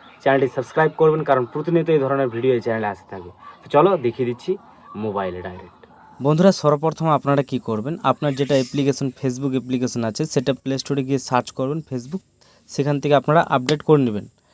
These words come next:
আপডেট করার পর আপনারা সরাসরি প্রোফাইলে যাওয়ার পর প্রফেশনাল ড্যাশবোর্ডে চলে যাবেন। উপরে দেখতে পারবেন ডান দিকে মনিটাইজেশন, ওখানে ক্লিক করলে আপনারা এখান থেকে দেখতে পারবেন,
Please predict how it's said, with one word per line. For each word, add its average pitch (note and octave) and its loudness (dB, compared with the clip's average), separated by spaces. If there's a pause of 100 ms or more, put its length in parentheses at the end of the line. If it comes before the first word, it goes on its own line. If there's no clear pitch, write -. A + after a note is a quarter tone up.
(280)
আপডেট C#3+ 2
করার E3 6
পর E3+ -6
আপনারা D3+ 0
সরাসরি D3 0
প্রোফাইলে C#3 -2
যাওয়ার C3 4
পর F#3+ 0 (380)
প্রফেশনাল D3 0
ড্যাশবোর্ডে B2+ 0
চলে A#2 -4
যাবেন। G2+ -8 (600)
উপরে F3 4
দেখতে F3 0
পারবেন E3 0
ডান C#3+ 4
দিকে D3 -4
মনিটাইজেশন, C3+ -2
ওখানে C#3 -4
ক্লিক D#3 -8
করলে D#3 0
আপনারা C3+ 0
এখান B2+ -2
থেকে B2+ -2
দেখতে A#2 -6
পারবেন, A#2 -6